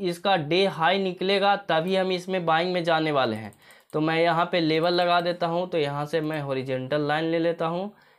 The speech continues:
ये देखिए आठ सौ तीस का लेवल है, यानी कि कल अगर आठ सौ तीस के लेवल के नीचे निकलेगा तो हम लोग सेलिंग में जाएंगे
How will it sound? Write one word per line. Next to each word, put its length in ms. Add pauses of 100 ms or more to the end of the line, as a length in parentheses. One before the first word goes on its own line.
(120)
ये 160
देखिए 400
आठ 280
सौ 160
तीस 320
का 140
लेवल 360
है, 180 (420)
यानी 340
कि 160
कल 240
अगर 280
आठ 280
सौ 140
तीस 300
के 120
लेवल 320
के 120
नीचे 320
निकलेगा 480
तो 120
हम 160
लोग 160
सेलिंग 340
में 100
जाएंगे 460